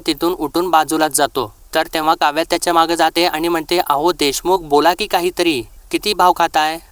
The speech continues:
एक साधा फ्रेंडशिप बँड तर बांधून घ्यायचा आहे, बांधून घ्या ना, काय फरक पडतो?" तर तेव्हा आता पार्थ तिच्याकडे बघतो आणि म्हणतो, "मला फरक पडतो."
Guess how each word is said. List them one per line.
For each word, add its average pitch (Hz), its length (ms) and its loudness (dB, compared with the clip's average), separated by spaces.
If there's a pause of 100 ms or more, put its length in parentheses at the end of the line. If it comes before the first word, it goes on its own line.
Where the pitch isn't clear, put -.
(120)
एक 160 220 0
साधा 147 280 2
फ्रेंडशिप 143 400 -2
बँड 139 320 -4
तर 170 100 2
बांधून 139 360 0
घ्यायचा 123 300 -2
आहे, 117 160 -2 (500)
बांधून 151 380 2
घ्या 160 140 2
ना, 165 220 0
काय 190 160 0
फरक 180 220 0
पडतो?" 156 520 -2 (200)
तर 135 200 0
तेव्हा 143 180 2
आता 156 180 0
पार्थ 139 440 0
तिच्याकडे 147 420 -4
बघतो 143 420 0
आणि 135 260 -2
म्हणतो, 135 320 -2
"मला 139 280 2
फरक 151 360 -2
पडतो." 147 440 0